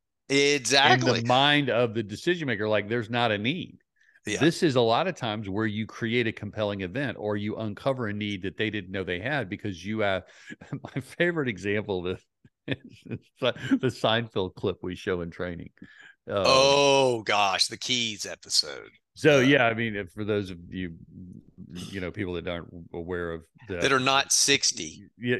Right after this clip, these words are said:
Speaker 2: who are not sixty and don't have every episode
Speaker 1: <laughs>
Speaker 2: memorized. And
Speaker 1: Watched
Speaker 2: so we say the Keys
Speaker 1: Seinfeld.
Speaker 2: episode, you go, "Oh, I know that episode."
Speaker 1: <laughs>
Speaker 2: Yeah, but it's an episode where Kramer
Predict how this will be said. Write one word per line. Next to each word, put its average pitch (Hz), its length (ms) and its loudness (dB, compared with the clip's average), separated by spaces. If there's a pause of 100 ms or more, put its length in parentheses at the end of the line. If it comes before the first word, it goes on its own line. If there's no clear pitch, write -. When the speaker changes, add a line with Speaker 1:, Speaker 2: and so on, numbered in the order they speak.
(100)
Speaker 2:
who 131 160 2
are 107 40 -2
not 110 240 0
sixty - 300 2
and 202 80 2
don't 104 180 4
have 208 140 4
every - 280 4
episode 101 540 2
Speaker 1:
<laughs> - 20 -12
Speaker 2:
memorized. 98 40 -4
And 110 80 0
Speaker 1:
Watched 95 460 4
Speaker 2:
so 113 120 0
we 110 140 -2
say 110 140 2
the 107 220 0
Keys 127 140 0
Speaker 1:
Seinfeld. 85 140 -4
Speaker 2:
episode, 95 400 -6
you 101 100 -4
go, 87 200 -4
"Oh, 120 60 -8
I 113 140 -8
know 104 160 -6
that 80 140 -8
episode." - 920 -6
Speaker 1:
<laughs> - 60 -
Speaker 2:
Yeah, 123 140 6
but 139 160 2
it's 151 160 0
an 151 80 4
episode 151 480 2
where 110 500 -2 (380)
Kramer 123 680 0